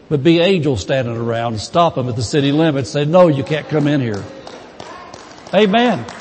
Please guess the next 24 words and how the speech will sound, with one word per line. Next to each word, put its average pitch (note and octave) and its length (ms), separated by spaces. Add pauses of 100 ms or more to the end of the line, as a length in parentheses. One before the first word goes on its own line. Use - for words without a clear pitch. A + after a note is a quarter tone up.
(1400)
I G#3 180
believe F#3+ 600 (1000)
with D#3 180
the D3+ 80
blood F#3 280
of F3+ 120
Jesus, D3+ 460
a D3 60
bloodline C#3+ 840 (840)
pleaded, D3+ 540
the B2+ 80
blood D#3 240
of D#3 100
Jesus D3 400
over D#3+ 240
this F3+ 280
city, C3+ 420 (340)
viruses C3+ 960 (480)
and B2+ 220
bad E3 380
things E3 300
try E3 280
to E3 120
hit, D3+ 340